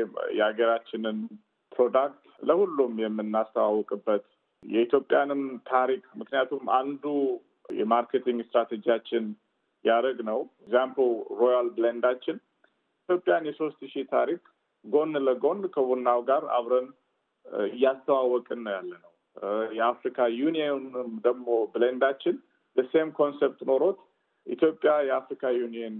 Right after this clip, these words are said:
መቀመጫ መሆኗን፣ ኢትዮጵያ ፓን አፍሪካኒዝምን በደንብ አቀንቃኝ መሆኗን የማስረዳ፣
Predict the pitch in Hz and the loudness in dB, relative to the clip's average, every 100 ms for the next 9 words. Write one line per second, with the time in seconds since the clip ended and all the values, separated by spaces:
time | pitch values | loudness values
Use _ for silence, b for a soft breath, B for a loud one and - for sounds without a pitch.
0 | 104 _ - 113 117 139 131 127 127 113 | -14 _ -8 -6 0 0 0 0 0 0
1 | 101 101 98 98 95 - 113 139 139 147 | -2 -4 -4 -6 -6 -8 0 0 2 2
2 | 143 143 - - - - 135 127 127 135 | 2 0 -4 -10 -16 -4 0 0 -2 -6
3 | 131 127 123 113 120 120 113 131 170 160 | -4 -4 -4 -6 -8 -8 -2 0 0 -2
4 | _ - 113 - 139 139 135 127 117 107 | _ -4 -2 0 -2 0 0 0 -2 -4
5 | 110 113 110 104 101 104 _ _ _ 120 | -2 0 0 -2 -4 -10 _ _ _ -2
6 | 117 131 135 - 131 123 | 0 2 0 0 -2 0